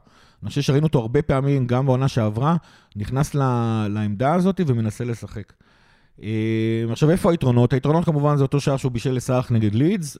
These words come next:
אה, הוא מאוד מאוד, אה, זאת אומרת, היכולת של טרנט, אה, זה מאפשר לו קצת יותר, אה, מגוון,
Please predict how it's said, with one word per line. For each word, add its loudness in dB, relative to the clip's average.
אה, -4
הוא 0
מאוד 4
מאוד, 2
אה, 2
זאת -20
אומרת, 0
היכולת 2
של -2
טרנט, 0
אה, 2
זה 2
מאפשר 2
לו 2
קצת -2
יותר, 0
אה, 2
מגוון, -2